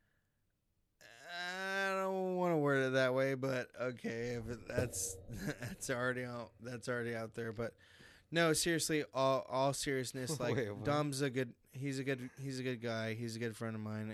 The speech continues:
Speaker 1: and, um, uh, he
Speaker 2: Don't
Speaker 1: means
Speaker 2: over
Speaker 1: a lot
Speaker 2: here
Speaker 1: to
Speaker 2: fucking
Speaker 1: me.
Speaker 2: get brown hole me over here. F-
Speaker 1: Hang
Speaker 2: try
Speaker 1: on,
Speaker 2: some
Speaker 1: no, no,
Speaker 2: ass. We
Speaker 1: just
Speaker 2: have
Speaker 1: give me a second. Um, all, all seriousness aside, and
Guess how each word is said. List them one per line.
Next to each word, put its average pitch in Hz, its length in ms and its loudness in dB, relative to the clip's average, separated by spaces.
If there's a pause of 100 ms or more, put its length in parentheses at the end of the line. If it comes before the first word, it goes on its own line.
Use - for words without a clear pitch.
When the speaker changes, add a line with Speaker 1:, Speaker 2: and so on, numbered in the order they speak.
(140)
Speaker 1:
and, 104 220 -6
um, 98 420 -8 (1800)
uh, 110 220 -4 (260)
he 135 100 -4
Speaker 2:
Don't 220 160 10
Speaker 1:
means 294 120 8
Speaker 2:
over 294 60 6
Speaker 1:
a 285 40 8
lot 269 80 10
Speaker 2:
here 240 100 10
Speaker 1:
to - 60 0
Speaker 2:
fucking 233 260 4
Speaker 1:
me. 196 40 -8
Speaker 2:
get 196 240 0
brown 180 300 4
hole 165 180 4
me 156 160 4
over 156 180 4
here. 147 320 4
F- 151 220 -6
Speaker 1:
Hang 170 140 -8
Speaker 2:
try 180 120 6
Speaker 1:
on, 156 60 6
Speaker 2:
some 156 200 2
Speaker 1:
no, 160 40 4
no, 160 80 8
Speaker 2:
ass. 147 120 4
We 170 80 2
Speaker 1:
just 180 180 6
Speaker 2:
have - 180 -20
Speaker 1:
give 185 140 -2
me 196 80 -2
a 190 60 0
second. 151 360 -2 (480)
Um, 110 440 -4 (120)
all, 120 280 -4
all 143 180 0
seriousness 156 600 -2
aside, 127 440 0
and 117 160 -2